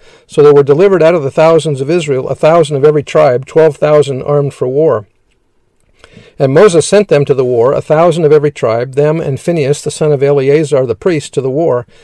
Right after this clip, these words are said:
and the holy instruments and the trumpets to blow in his hand.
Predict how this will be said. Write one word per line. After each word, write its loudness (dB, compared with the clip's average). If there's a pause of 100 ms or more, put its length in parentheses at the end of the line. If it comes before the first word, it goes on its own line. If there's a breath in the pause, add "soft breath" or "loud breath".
(180 soft breath)
and -4
the -4
holy 0
instruments -6
and -6
the -4
trumpets -4
to -6
blow 0
in -2
his -6
hand. -6